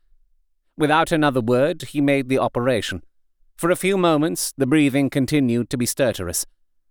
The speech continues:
Then there came a breath so prolonged that it seemed as though it would tear open his chest. Suddenly, his eyes opened and became fixed in a wild, helpless stare.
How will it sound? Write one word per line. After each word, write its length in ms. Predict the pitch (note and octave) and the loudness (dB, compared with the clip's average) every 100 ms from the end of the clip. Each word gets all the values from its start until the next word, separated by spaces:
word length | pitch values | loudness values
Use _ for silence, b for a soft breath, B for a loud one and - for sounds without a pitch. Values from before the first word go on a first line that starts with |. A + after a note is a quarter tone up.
| - | -8
Then 340 | C#3+ D3 D3 | 0 2 2
there 200 | C#3+ C3+ | 2 2
came 300 | B2 D3 A#2 | 2 0 0
a 60 | A#2+ | 0
breath 360 | G#2+ B2 B2 - | 0 0 0 -4
so 260 | - D#3+ | 0 0
prolonged 640 | E3 F3+ E3 D3+ A2+ G2 - _ _ | 0 -2 0 0 0 -4 -10 _ _
that 140 | C3 C#3+ | -2 0
it 120 | C3+ | 0
seemed 380 | - E3+ E3+ D#3+ | 2 4 4 2
as 120 | C3 | 2
though 320 | C#3+ C#3+ C#3+ | 2 2 2
it 100 | C#3+ | -2
would 200 | B2+ - | -2 -4
tear 400 | - - D3+ D3 | -6 -2 0 0
open 320 | D3 C#3 - A#2+ | 0 -2 0 -2
his 200 | B2 - | -2 -4
chest. 580 | - - A2 - - - _ _ _ _ _ _ - | -6 -4 -4 -6 -12 -14 _ _ _ _ _ _ -6
Suddenly, 500 | - D#3+ A2 F2+ - _ _ - | -2 -2 -2 -8 -12 _ _ -4
his 160 | D#3 | 0
eyes 420 | C3 D#3 D3 D3 C3+ | 0 2 2 2 2
opened 360 | C#3+ - G2 - _ _ | 0 0 -6 -8 _ _
and 120 | C3 | -2
became 380 | C3+ C3+ D3+ C3+ | 0 2 0 0
fixed 460 | A#2+ E3 D3+ - - | 0 -2 -4 -6 -2
in 100 | B2+ | 0
a 60 | |
wild, 540 | G#2+ C3 C3 C3+ C3 B2+ - - | 0 0 0 0 -2 -4 -12 -4
helpless 440 | D3+ C3+ - A#2+ | -2 -2 -2 -4
stare. 520 | - - - F#2+ E2+ | -2 -2 0 -2 -4